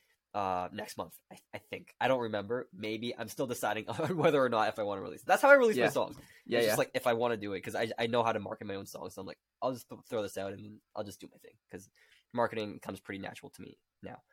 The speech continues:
Speaker 2: That's awesome. That's
Speaker 1: But
Speaker 2: awesome.
Speaker 1: in terms of what I would do differently, lear-, I think the most important part is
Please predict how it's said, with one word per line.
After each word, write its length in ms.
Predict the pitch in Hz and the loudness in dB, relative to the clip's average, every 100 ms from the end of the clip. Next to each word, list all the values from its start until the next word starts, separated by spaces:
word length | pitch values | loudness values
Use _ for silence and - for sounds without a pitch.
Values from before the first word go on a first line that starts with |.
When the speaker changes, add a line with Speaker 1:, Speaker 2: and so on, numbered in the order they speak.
| _ _ _ _ - | _ _ _ _ -10
Speaker 2:
That's 200 | 95 87 | -8 -6
awesome. 400 | 80 - 69 - - - | -8 -8 -12 -14 -18 -4
That's 120 | 123 | 2
Speaker 1:
But 180 | 120 120 | 4 2
Speaker 2:
awesome. 220 | 117 - 143 _ _ _ _ - | 0 -8 -16 _ _ _ _ -4
Speaker 1:
in 160 | 143 139 | -2 0
terms 320 | 156 160 139 | 0 2 2
of 140 | 120 | 2
what 180 | 107 123 | 2 4
I 100 | 113 | 4
would 180 | 117 98 | 2 0
do 160 | 101 - - | -6 -10 -6
differently, 720 | 123 123 - 101 - 82 - _ _ _ _ _ _ _ - - _ _ _ _ _ _ _ | -4 -4 -4 -6 -8 -16 -18 _ _ _ _ _ _ _ -20 -20 _ _ _ _ _ _ _
lear-, 280 | 95 135 143 131 | -8 0 2 2
I 40 | |
think 360 | - 170 175 - | 0 -2 -2 0
the 80 | |
most 260 | 135 131 - | 4 4 2
important 380 | 127 110 110 101 | -2 -2 -2 -2
part 240 | 101 104 | 0 0
is 200 | 101 92 | -2 -10